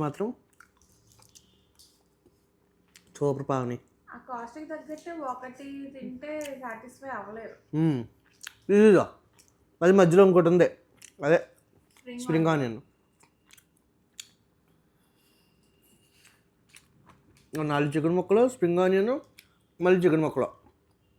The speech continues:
Speaker 1: అనిపించేసిందిలే.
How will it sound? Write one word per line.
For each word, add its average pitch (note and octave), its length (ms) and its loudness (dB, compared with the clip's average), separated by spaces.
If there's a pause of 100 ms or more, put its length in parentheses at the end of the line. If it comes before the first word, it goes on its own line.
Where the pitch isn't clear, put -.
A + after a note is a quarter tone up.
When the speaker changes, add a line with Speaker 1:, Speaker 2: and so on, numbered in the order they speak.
(2250)
Speaker 1:
అనిపించేసిందిలే. D3+ 580 -2